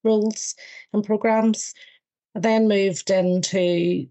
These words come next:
working for research and innovation. So Innovate U K is part of U K R I. And, uh,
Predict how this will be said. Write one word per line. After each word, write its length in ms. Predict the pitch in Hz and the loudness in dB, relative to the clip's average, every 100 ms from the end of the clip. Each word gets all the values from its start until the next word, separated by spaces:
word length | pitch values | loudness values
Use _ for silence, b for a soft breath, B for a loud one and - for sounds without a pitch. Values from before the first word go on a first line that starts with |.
| _ | _
working 360 | 196 185 185 180 | -4 -2 0 -2
for 500 | - 185 175 180 175 | 0 2 4 2 0
research 760 | 190 165 - 175 - - - | -2 -2 0 -2 -2 -4 -4
and 160 | - 180 | -2 0
innovation. 640 | 170 165 170 - 196 202 | 2 0 0 0 0 -2
So 300 | - 196 175 | 0 0 0
Innovate 300 | 190 185 185 | 0 0 0
U 80 | 165 | -2
K 220 | - 165 | -2 -2
is 120 | 170 | -2
part 260 | - 175 160 | -2 -2 0
of 120 | 160 | 0
U 80 | 190 | -2
K 200 | - 190 | 0 0
R 100 | 190 | 2
I. 240 | 190 220 240 B B B B - | 2 0 -2 B B B B -8
And, 420 | 180 170 165 165 | -2 0 2 2
uh, 380 | 175 165 165 - | 2 2 2 -2